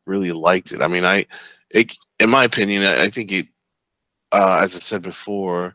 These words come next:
watching it without any expectations and actually not knowing anything, uh, it just kind of just going in first time, um, it was really pretty good, really pretty good. Now,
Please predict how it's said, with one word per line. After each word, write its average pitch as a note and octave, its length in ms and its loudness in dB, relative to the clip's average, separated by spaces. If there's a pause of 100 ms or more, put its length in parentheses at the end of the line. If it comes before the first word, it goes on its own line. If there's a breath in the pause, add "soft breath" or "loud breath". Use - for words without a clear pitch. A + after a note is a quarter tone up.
(420 soft breath)
watching A2+ 500 2
it G2+ 120 -6
without F#2+ 420 -2
any G2 260 -4
expectations G2 1080 -12
and E2+ 140 -6
actually F#2+ 340 -6
not E2 360 -8
knowing F#2 380 -4
anything, C#3 580 -4 (960 soft breath)
uh, - 60 -10 (200)
it E2+ 140 -12
just - 200 -2
kind A2+ 220 2
of E2+ 140 -2
just - 300 -2
going G2 280 -2
in F#2 160 -4
first - 580 -4
time, G#2 520 0 (520 soft breath)
um, - 220 -4
it - 60 -2
was G3 180 0
really G3+ 220 0
pretty F#3 280 -4
good, F#3 380 -2 (300)
really D3 220 -4
pretty C#3 240 0
good. B2 280 2
Now, G#2+ 500 2